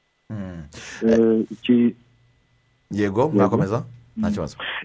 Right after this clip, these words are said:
Speaker 2: Ikintu cya mbere naheraho wenda mbere y'uko ninjira no muri details z'ibyo ngibyo yari amaze kuvuga, kugira ngo wenda umuntu anatange clarifications,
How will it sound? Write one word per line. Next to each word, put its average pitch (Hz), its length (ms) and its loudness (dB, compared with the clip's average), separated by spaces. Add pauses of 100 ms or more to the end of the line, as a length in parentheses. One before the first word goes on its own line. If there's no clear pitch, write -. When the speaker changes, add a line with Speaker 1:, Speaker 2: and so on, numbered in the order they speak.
(100)
Speaker 2:
Ikintu 160 320 4
cya 156 140 2
mbere 151 200 4
naheraho 170 540 4
wenda 139 220 4
mbere 123 180 4
y'uko 151 220 2
ninjira 147 260 4
no 143 80 0
muri 139 160 2
details 123 480 2
z'ibyo 123 240 2
ngibyo 120 280 4
yari 107 120 4
amaze 104 240 0
kuvuga, 101 560 -2 (680)
kugira 107 260 4
ngo 107 100 4
wenda 120 240 2
umuntu 104 160 0
anatange 107 400 2
clarifications, 98 880 2